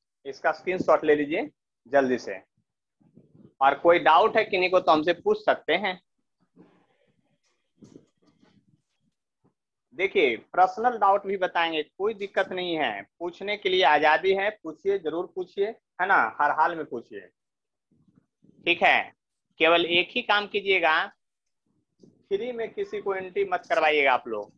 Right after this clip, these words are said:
इसीलिए daily हम meeting password भी change करते हैं। फिर भी देखते हैं एक आध गो को कभी कभी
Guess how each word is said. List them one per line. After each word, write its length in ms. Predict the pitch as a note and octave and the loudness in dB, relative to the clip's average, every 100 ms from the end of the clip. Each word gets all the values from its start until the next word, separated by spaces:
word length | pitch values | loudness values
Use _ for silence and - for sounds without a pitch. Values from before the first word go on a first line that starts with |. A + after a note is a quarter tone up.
| _ _ - | _ _ -14
इसीलिए 300 | E3 G3+ G3+ | -6 -4 -4
daily 280 | F3+ F#3+ G3 | -4 -2 -2
हम 240 | F#3+ F#3+ D#3 - - - D3+ | -2 -6 -12 -18 -20 -16 -14
meeting 280 | E3 G3 G3 | -10 -10 -2
password 380 | F3 F3+ G3 | 0 0 0
भी 80 | F#3+ | 0
change 280 | F#3+ F3 F3 | -2 -6 -4
करते 280 | E3+ D#3 D3+ | -4 -4 -4
हैं। 200 | D3 F#3 A#3 _ _ _ _ F3+ | -4 -6 -8 _ _ _ _ -4
फिर 100 | F3+ | 0
भी 120 | G#3 | 0
देखते 340 | G3 G3 G3+ | 0 -4 -4
हैं 360 | F#3 G3 G3+ A3+ | -2 -2 -2 -4
एक 180 | E3 F3 | -2 0
आध 140 | F3+ | 0
गो 160 | F3+ F#3+ | -2 -8
को 200 | - F#3 | -4 -6
कभी 240 | F#3 F3 F#3 | -2 -4 -2
कभी 360 | F#3 F3 D#3 | -4 -2 -4